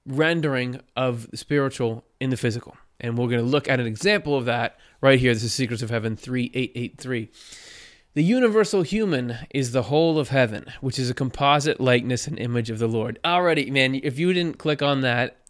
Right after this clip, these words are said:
who is Swedenborg video, it's, we're getting right into it right now. So the universal human, meaning the entirety of heaven functionally is just like a human body in the way that it's interdependent and the way that it's connected. "The universal human is the whole of heaven, which is a composite likeness and image of the Lord.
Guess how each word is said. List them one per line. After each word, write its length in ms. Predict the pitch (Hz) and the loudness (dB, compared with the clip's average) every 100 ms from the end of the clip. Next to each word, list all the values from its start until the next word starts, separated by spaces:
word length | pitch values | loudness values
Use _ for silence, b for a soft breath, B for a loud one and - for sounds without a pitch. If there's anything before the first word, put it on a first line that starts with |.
| - | -2
who 160 | 151 | 2
is 140 | 147 127 | 2 0
Swedenborg 440 | 135 131 123 113 | -2 0 0 0
video, 340 | 113 113 110 107 B B | 0 2 2 -2 B B
it's, 140 | - 113 | -14 -6
we're 140 | 120 | -2
getting 260 | 117 117 113 | -2 -2 0
right 220 | 123 139 | 2 2
into 260 | 147 139 131 | 0 0 -2
it 80 | |
right 160 | 120 123 | 0 0
now. 140 | 120 | 0
So 100 | 110 | -2
the 60 | 127 | 0
universal 420 | 160 170 160 151 | 0 2 0 0
human, 340 | 135 135 135 123 | 0 0 0 2
meaning 380 | 123 120 117 110 B B | 2 2 -2 -6 B B
the 80 | 131 | -4
entirety 480 | 131 - 143 147 143 | -2 2 4 6 4
of 80 | 123 | 4
heaven 420 | 127 123 123 120 b b | 0 0 -2 -4 b b
functionally 760 | - 139 135 - 127 117 113 110 | -2 0 2 0 2 4 4 2
is 140 | 107 | -2
just 220 | - 117 | -6 -8
like 200 | 117 113 | -4 -2
a 60 | 120 | -2
human 320 | 117 131 127 | -2 -2 0
body 480 | 113 113 110 113 110 | 2 2 2 0 -2
in 140 | 110 | -4
the 80 | 110 | -4
way 180 | 110 110 | -2 -2
that 140 | 107 | -4
it's 160 | 107 - | -6 -8
interdependent 840 | 127 117 117 113 117 113 110 107 | -8 -6 -8 -8 -6 -6 -6 -8
and 100 | 107 | -8
the 60 | 107 | -4
way 140 | 110 | -2
that 160 | 104 107 | -2 -4
it's 140 | 104 | -6
connected. 460 | - 131 123 107 - B B - | 0 0 0 -4 -14 B B -4
"The 80 | 147 | 2
universal 600 | 190 233 226 220 220 180 | 6 8 8 6 4 0
human 360 | 208 202 160 | 2 2 2
is 120 | 127 | 0
the 100 | 117 | -2
whole 260 | 120 156 170 | -2 0 0
of 120 | 143 | 0
heaven, 340 | 143 127 110 113 | 0 -2 -2 -6
which 160 | 117 | -4
is 80 | 120 | -4
a 40 | |
composite 600 | 123 127 - 143 160 156 - | -4 -6 -2 0 2 0 4
likeness 420 | 139 135 123 - | 4 4 -2 -6
and 120 | 127 | -4
image 340 | 151 156 127 | -2 -2 -2
of 220 | - 123 117 | -4 -4 -4
the 100 | 123 | -2
Lord. 380 | 147 127 - | 0 0 -4